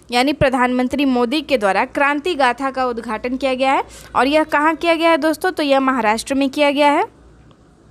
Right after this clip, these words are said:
चौदह जून दो हज़ार बाईस को इसको किया गया। मोदी जी के द्वारा इसका उद्घाटन क्यों किया गया? दो हज़ार सोलह में ना, जो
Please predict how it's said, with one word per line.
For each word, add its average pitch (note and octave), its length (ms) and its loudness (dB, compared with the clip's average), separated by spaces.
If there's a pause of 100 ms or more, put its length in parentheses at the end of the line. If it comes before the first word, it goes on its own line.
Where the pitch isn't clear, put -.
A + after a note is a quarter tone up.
(600)
चौदह B3 300 2
जून C#4 240 -2
दो C#4 80 2
हज़ार C#4 240 0
बाईस B3+ 280 -2
को D4+ 140 -6
इसको D4 240 -6
किया D4 240 -4
गया। D4 260 -2 (180)
मोदी C#4 300 -2
जी E4 140 -4
के E4 140 -2
द्वारा D#4+ 280 4
इसका D#4 340 2
उद्घाटन C#4 460 2
क्यों D#4 180 0
किया D#4 200 2
गया? E4 200 0 (440)
दो D4+ 140 2
हज़ार F4 240 0
सोलह F4+ 340 -2
में F#4 140 -4
ना, A3+ 200 -4 (380)
जो C4 500 2